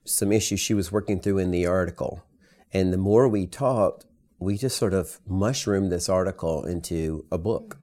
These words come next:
And it's like, we could, and so she's, "Do you wanna work on this with me?" And it's like, "Yeah, <laughs> you know, absolutely." And, you know, when we did that piece in the introduction, I mean, actually that was,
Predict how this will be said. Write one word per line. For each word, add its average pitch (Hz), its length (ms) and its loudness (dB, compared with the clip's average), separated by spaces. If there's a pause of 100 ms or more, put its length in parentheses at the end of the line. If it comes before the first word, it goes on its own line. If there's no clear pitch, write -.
(160)
And 90 160 0
it's 90 120 -4
like, 87 100 0
we 110 140 0
could, 277 300 -2 (140)
and 85 160 -6
so - 160 -6
she's, - 520 -2
"Do - 120 -6
you 98 80 2
wanna 98 160 2
work 98 240 4
on 120 140 2
this 92 180 0
with 82 200 -2
me?" 349 160 8
And 226 120 2
it's - 220 0
like, - 160 -2 (180)
"Yeah, 85 200 -10 (420)
<laughs> - 0 -
you 113 400 -2
know, 101 260 0
absolutely." 117 840 -2 (600)
And, 135 420 8 (320)
you 151 80 4
know, 113 200 4
when 131 400 4
we 127 120 4
did 123 360 2
that 104 320 4
piece 120 260 0
in 101 80 6
the 92 120 4
introduction, 87 760 0
I 87 100 -2
mean, 104 120 -2
actually 107 460 0
that 98 240 0
was, - 360 -4